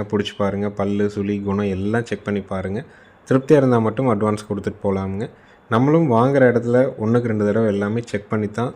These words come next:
நம்ம வந்து மாட்டை வந்து தேர்வு செஞ்சு நம்ம இடத்துக்கு கொண்டு வர்றோமுங்க. இங்க வந்தாலும் கால்நடை மருத்துவரை வர சொல்லி தோலுக்கும் சதைக்கும் இடைப்பட்ட பகுதியில் செலுத்தக்கூடிய ivermectin ஸ்கின் இன்ஜெக்ஷன் போட்டு விடுறோம். மூக்கணாங்கயிறு, கொம்புக்கட்டி இதெல்லாம் மாத்திருக்கிறோம்.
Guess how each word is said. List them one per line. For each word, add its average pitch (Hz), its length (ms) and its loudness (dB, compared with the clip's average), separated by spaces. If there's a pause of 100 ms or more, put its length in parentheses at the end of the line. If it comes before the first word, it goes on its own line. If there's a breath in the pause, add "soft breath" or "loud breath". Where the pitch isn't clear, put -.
நம்ம 101 200 -2
வந்து 107 200 0
மாட்டை 101 300 0
வந்து 98 160 -2 (100)
தேர்வு 101 260 2
செஞ்சு 101 220 -2
நம்ம 95 160 -2
இடத்துக்கு 98 300 -4
கொண்டு 98 180 0
வர்றோமுங்க. 95 400 -4 (460 soft breath)
இங்க 120 180 6
வந்தாலும் 135 540 4
கால்நடை 123 380 4
மருத்துவரை 107 380 2
வர 101 100 2 (100)
சொல்லி 107 200 0 (140)
தோலுக்கும் 110 420 2
சதைக்கும் 104 380 -2
இடைப்பட்ட 107 380 -2
பகுதியில் 98 360 -2
செலுத்தக்கூடிய 101 560 -2 (160)
ivermectin 104 520 0
ஸ்கின் 104 260 -2
இன்ஜெக்ஷன் 101 420 -6
போட்டு 95 240 -4
விடுறோம். 92 300 -4 (520 loud breath)
மூக்கணாங்கயிறு, 127 640 8
கொம்புக்கட்டி 113 400 2
இதெல்லாம் 104 360 2
மாத்திருக்கிறோம். 98 540 -2